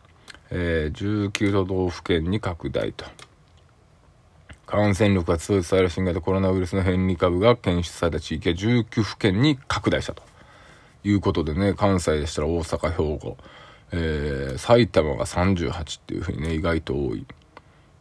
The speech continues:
意外でもないですかね。まあ、確実にこれ四波っていうのはね、来ますんで、えー、備えておきましょう。まあ、今まで、えー、ね、マスクしてたり、手洗いうがいしているっていうのを継続して続ける。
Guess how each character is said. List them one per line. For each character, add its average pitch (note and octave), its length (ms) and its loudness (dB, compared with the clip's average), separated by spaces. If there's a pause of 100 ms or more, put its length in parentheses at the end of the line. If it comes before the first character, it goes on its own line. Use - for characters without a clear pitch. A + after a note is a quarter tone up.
(220)
意 F2+ 120 0
外 F#2 200 8
で D#3 80 6
も F3+ 100 2
な E2+ 60 0
い C2+ 40 -4
で C2 60 -6
す - 100 -14
か - 80 -12
ね。 C#3 320 -2 (460)
ま - 80 -4
あ、 - 40 -4
確 C#3 320 0
実 C3 300 0
に A#2+ 140 2
こ A2 140 2
れ G2+ 80 4
四 A2 280 4 (100)
波 - 80 -4
っ - 40 -16
て - 180 -14
い D#2 40 -6
う D#2+ 40 -6
の C#2+ 40 -6
は D#2 80 -6
ね、 E2+ 300 -8
来 - 140 -6
ま A#2 160 4
す G#2 200 -4
ん D2 160 -4
で、 F2+ 280 -4 (460)
え C#2+ 280 -2
ー、 - 20 -8
備 F2+ 360 2
え D#2+ 40 -2
て - 160 -2
お F#2 140 2
き - 160 -8
ま C#2 160 -6
し - 180 -4
ょ - 160 0 (1500)
う。 - 40 -4
ま A#2+ 40 2
あ、 G#2+ 40 2
今 B2+ 180 2
ま A#2 140 6
で、 C2+ 260 -2
え B1+ 480 -4
ー、 - 20 -6
ね、 E2+ 220 -4
マ E2+ 160 -4
ス - 160 -14
ク - 500 -8
し - 140 -12
て D2+ 140 -8
た C2+ 200 -8
り、 A#1 220 -8 (160)
手 D#2+ 120 0
洗 E2 180 2
い C#2 40 -2
う E2 80 -2
が D#2+ 140 0
い E2+ 80 -4
し - 80 -12
て - 100 -4
い C#2+ 60 0
る D#2 80 -4
っ - 20 -4
て - 200 -10
い - 20 -4
う D#2 40 -4
の D#2+ 120 -6
を - 120 -8 (140)
継 G2 220 4
続 F#2+ 320 -4
し - 80 -6
て D3+ 80 0
続 - 340 -10
け - 140 -10
る。 - 160 -12